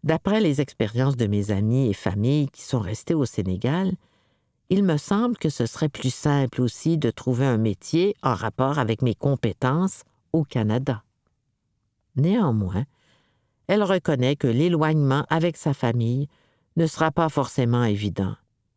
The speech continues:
Je n'ai pas eu la chance de retourner au Sénégal depuis deux mille vingt-trois. J'espère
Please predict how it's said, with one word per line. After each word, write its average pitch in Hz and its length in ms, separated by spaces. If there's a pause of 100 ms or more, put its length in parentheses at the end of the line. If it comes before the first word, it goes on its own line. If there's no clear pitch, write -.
(380)
Je - 140
n'ai 160 160
pas 175 360
eu 147 320
la 123 180
chance 120 520
de 127 80
retourner 120 520
au 104 100
Sénégal 101 720 (420)
depuis 143 380
deux 151 240
mille 135 240
vingt-trois. 104 800 (1000)
J'espère 175 720